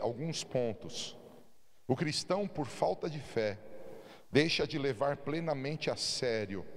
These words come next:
as verdades, exortações, advertências,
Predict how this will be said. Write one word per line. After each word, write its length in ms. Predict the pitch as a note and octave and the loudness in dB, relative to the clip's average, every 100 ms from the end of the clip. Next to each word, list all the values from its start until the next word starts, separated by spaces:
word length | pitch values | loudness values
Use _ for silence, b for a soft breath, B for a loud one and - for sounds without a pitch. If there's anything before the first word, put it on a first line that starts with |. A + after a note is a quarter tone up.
| B B B | B B B
as 180 | A2 G2 | 6 8
verdades, 880 | A2 F2+ G#2+ C3 C#3+ B2+ B2+ - - | 2 4 4 4 0 -4 -4 -4 -2
exortações, 1120 | A#2+ F#2+ A#2 - G2+ - - A#2 A#2+ B2 - - B B | -2 0 0 0 -2 -2 -2 -2 -2 -4 -6 -8 B B
advertências, 1080 | G#2+ G#2 G2+ G2 - A#2 A#2 - A2 - | 2 2 -2 -2 0 2 2 0 -2 -2